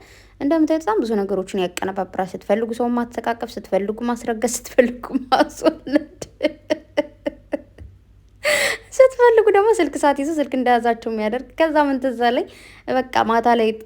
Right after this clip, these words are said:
የሚጻጻፉት ቴክስት ብሩኬ ምን አለ ባለፈው፣ «ብታይ ቴክስት የተጻጻፍነውን ብታዩት ይገርማችኋል። አንድ ቀን እንኳን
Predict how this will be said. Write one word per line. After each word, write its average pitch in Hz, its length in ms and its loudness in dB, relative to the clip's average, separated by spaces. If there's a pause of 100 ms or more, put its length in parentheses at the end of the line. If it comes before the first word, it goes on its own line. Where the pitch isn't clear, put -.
የሚጻጻፉት 214 680 0
ቴክስት - 300 -10 (180)
ብሩኬ 247 340 0
ምን 233 120 0
አለ 226 140 2
ባለፈው፣ 220 420 0 (460)
«ብታይ 254 320 4
ቴክስት 254 320 0
የተጻጻፍነውን 226 720 0
ብታዩት 240 320 2
ይገርማችኋል። 214 640 2
አንድ 277 240 4
ቀን 226 160 0
እንኳን 214 300 0